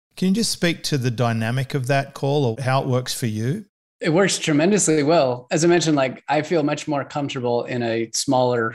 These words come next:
Speaker 2: environment. Even a small group like that is better than a big, gigantic thing for me personally. And I love the intimacy of being able to ask you a question live every week. I ask you questions in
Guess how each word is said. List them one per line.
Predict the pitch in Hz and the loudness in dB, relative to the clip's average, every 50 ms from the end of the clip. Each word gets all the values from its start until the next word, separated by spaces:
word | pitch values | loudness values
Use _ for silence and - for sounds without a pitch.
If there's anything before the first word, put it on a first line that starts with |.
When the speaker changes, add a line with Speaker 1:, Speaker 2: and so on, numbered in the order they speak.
| - - | -8 -8
Speaker 2:
environment. | 135 127 117 113 107 98 104 101 95 - _ | -6 -2 0 0 0 -2 -4 -6 -12 -14 _
Even | - 151 143 143 139 | -4 -2 0 0 0
a | 127 120 117 117 - | 0 0 -2 -6 -6
small | - - - 185 175 165 | -6 -2 2 4 4 4
group | 156 147 156 151 151 131 | 4 4 2 2 2 0
like | 120 117 117 - | -2 -2 -2 -2
that | 131 117 113 110 110 | -2 -2 -2 -2 -2
is | 110 110 110 - | -6 -8 -8 -8
better | - 120 113 113 113 | -6 -4 -2 -2 -2
than | 107 107 110 107 | -4 -4 -4 -4
a | 107 107 104 - _ _ _ - 131 123 | -4 -4 -6 -8 _ _ _ -12 -8 -4
big, | 127 120 113 110 110 - | -2 -2 -2 -2 -4 -6
gigantic | - 123 110 107 110 117 110 110 107 104 - | -6 -4 -4 -4 -4 -4 -4 -4 -6 -8 -8
thing | - 113 107 107 107 | -6 -6 -6 -6 -6
for | - - 135 131 | -4 -2 0 2
me | 131 127 123 120 | 2 2 0 -2
personally. | - - 127 123 117 - - - - - - - _ _ _ _ - | -4 -4 -4 -2 -2 -2 -4 -6 -6 -10 -12 -14 _ _ _ _ 0
And | 165 147 139 131 127 131 160 - - - - | 2 2 4 4 2 2 0 -2 -6 -6 -2
I | - 147 151 | 0 2 4
love | 147 147 151 156 151 139 131 | 4 6 6 4 4 4 2
the | 127 139 127 131 | 0 0 2 2
intimacy | 151 160 156 139 131 123 117 - 131 120 123 - - - | 2 2 0 -2 -2 -2 -2 -2 -2 -2 -4 -4 -6 -6
of | 127 120 | -6 -2
being | 127 147 143 135 | 0 2 2 2
able | 131 127 123 120 113 | 2 2 0 -2 -2
to | 131 117 101 | -4 -4 -4
ask | 117 127 123 - - | -2 -4 -4 -4 -4
you | 127 120 | -4 -4
a | 107 | -4
question | - - 127 113 - - 120 113 104 | -2 -4 -4 -4 -2 -2 -4 -4 0
live | 104 131 160 147 117 113 117 120 117 - - | 2 2 4 4 4 4 2 0 0 -4 -6
every | - 127 120 117 | -6 -4 -2 0
week. | 123 165 170 - - - - | 2 2 2 2 0 0 2
I | 196 | 4
ask | 233 208 - - | 4 4 4 4
you | 160 147 | 2 2
questions | 151 - 160 - - 151 135 120 117 - | 2 2 0 0 0 -2 -2 -2 -4 -4
in | - 143 127 120 113 113 | -4 -4 -2 -4 -4 -8